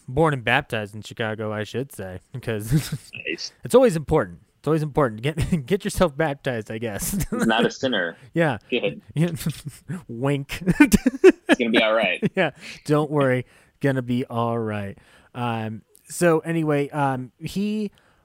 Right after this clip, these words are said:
Speaker 1: started working in photog-, photographing actors in Chicago's theater district, and his interest in the theater was consumed by that.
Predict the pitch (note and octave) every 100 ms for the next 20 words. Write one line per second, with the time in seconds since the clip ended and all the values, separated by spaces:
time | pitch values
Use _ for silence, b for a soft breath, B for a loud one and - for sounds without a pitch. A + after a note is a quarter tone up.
0 | b - - - A#3+ B3+ A3 E3+ E3+ E3
1 | F#3 G3 G#3+ F#3+ E3+ - D#3+ - E3+ E3+
2 | E3 - F#3 F3+ E3 D#3+ D3 D#3 - E3+
3 | D3 D3 - D3 C#3+ C3 - C3 B2+ A#2
4 | G#2+ - G#2+ G#2 B2 B2+ B2 - _ -
5 | D#3 - D#3 - C#3 - D3 C#3 C#3 B2+
6 | - A#2+ - C#3+ D3 C3 C3 B2 B2